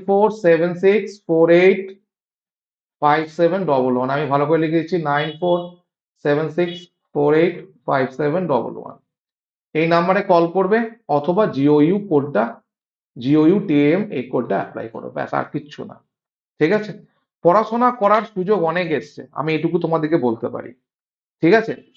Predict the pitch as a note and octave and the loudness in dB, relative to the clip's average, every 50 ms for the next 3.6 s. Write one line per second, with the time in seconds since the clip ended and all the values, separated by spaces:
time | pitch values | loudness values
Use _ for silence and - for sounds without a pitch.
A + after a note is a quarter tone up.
0 | - - D3 D#3 F3+ F#3 A3 G#3 E3+ D#3+ E3+ E3+ F#3 F#3+ G3 G3+ G3+ G3 G3+ G3+ | -12 -2 2 2 4 4 4 4 4 2 0 0 -2 -2 0 0 0 0 0 -2
1 | G3+ - - - E3+ E3+ F3+ F3+ F#3 F3 - F3+ E3+ E3+ E3+ D#3+ F3 E3 D3 C#3 | -4 -4 -6 -2 2 2 2 2 0 -2 -6 -8 -6 -6 -4 -2 -2 0 0 0
2 | C3 - - C3 B2+ C#3 C#3 D#3 E3 - F3+ E3+ F3 - F3+ F3 E3+ F3 D#3 D3+ | -2 -4 -8 -10 -8 -6 -4 -6 -2 0 0 -2 0 -2 -4 -4 -2 -2 -2 -2
3 | D3+ D3+ C#3+ C3 B2+ C3+ C3+ C3+ C3+ B2+ - C3 | 0 0 0 0 0 0 0 0 0 -2 0 -4